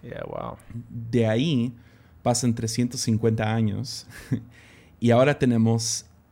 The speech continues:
Speaker 2: treinta y nueve mil denominaciones,
Speaker 1: Mm.
Speaker 2: de las cuales el más fuerte es sin denominación, que quién sabe cuántas diferentes
Speaker 1: Yeah.
Speaker 2: opiniones hay ahí.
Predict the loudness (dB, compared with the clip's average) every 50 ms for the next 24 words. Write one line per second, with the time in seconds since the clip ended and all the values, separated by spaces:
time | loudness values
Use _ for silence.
0 | _ _ _ _ _ 0 2 2 2 2 4 4 4 4 4 4 4 4 2 2
1 | 4 4 4 4 4 4 4 2 2 2 2 4 4 4 4 4 2 2 0 -2
2 | -4 -2 -2 0 0 0 -2 -6 -10 -12 -12 -14 -14 -16 -20 _ _ _ _ _
3 | _ _ -10 -6 -4 -2 0 2 2 2 2 -2 -4 -4 -4 -2 0 0 0 0
4 | -2 -2 -4 -8 -8 -10 -12 _ -20 -20 -20 _ _ _ -20 -20 -8 0 2 4
5 | 6 6 6 4 4 2 -2 -4 -2 0 0 0 2 0 0 2 2 2 0 0
6 | -2 -6 -8 -10 _ -8 -4 0 2 4 4 4 4 2 2 0 -2 -4 -4 -4
7 | -6 -6 -4 -2 0 0 2 0 0 -2 -4 -6 -12 -20 -20 _ _ -2 -2 0
8 | 0 0 0 2 0 0 2 2 2 2 0 -2 -6 -2 0 2 2 2 2 0
9 | 0 0 0 -2 -2 -2 -2 -2 -2 -2 -2 -4 -4 -4 -4 -6 -8 -10 -12 -16
10 | -14 -10 -8 -8 -4 -2 0 0 0 2 4 4 6 6 4 2 2 2 2 2
11 | 2 0 0 0 -2 -2 -2 -6 -8